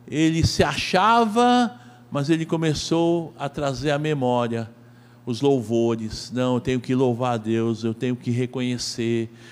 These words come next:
tão grande salvação, esperança, vida abundante, vida eterna. Imagina,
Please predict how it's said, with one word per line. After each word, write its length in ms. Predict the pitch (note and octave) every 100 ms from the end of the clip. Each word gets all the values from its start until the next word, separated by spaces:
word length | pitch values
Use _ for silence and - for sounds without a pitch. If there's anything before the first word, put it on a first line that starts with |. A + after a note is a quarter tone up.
| - -
tão 200 | - C#3
grande 360 | B2+ C3+ C3 A#2+
salvação, 1040 | - C3 B2 B2+ - - A#2+ A#2 A#2 A#2 A2+ - -
esperança, 1040 | C#3 A#2+ - D3 C3 A#2+ B2+ B2+ B2 - B2+
vida 340 | A2+ E3 D3+
abundante, 840 | C#3+ C3+ C3 A#2+ A#2+ B2 B2 A#2 C3
vida 400 | B2 F#3 D#3 C#3+
eterna. 760 | B2+ - B2 B2+ B2 B2 B2
Imagina, 480 | B2+ D3 C#3 E3+ C#3